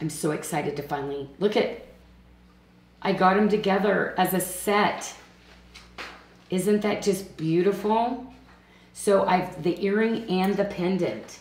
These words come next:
So I think they're just such, like, I, I was so crazy. I just wanna make that right size. And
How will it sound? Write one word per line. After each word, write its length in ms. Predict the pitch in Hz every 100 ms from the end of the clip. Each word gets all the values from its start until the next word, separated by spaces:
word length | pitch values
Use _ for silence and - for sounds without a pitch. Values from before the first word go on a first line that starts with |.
| - - - - - - - - - - - - - - - -
So 280 | - 175 175
I 100 | 180
think 240 | 170 202 202
they're 160 | 170
just 380 | - 190 180 -
such, 320 | 196 185 - - - -
like, 280 | 185 175 - -
I, 100 | 185
I 140 | 175 165
was 120 | 165
so 200 | - 190
crazy. 420 | - 196 165 -
I 60 | 147
just 260 | 180 -
wanna 200 | 190 175
make 320 | 151 147 143
that 220 | 139 - 147
right 300 | 139 156 -
size. 720 | - 131 127 131 165 170 - - - - - - - - - - - - -
And 260 | 160 151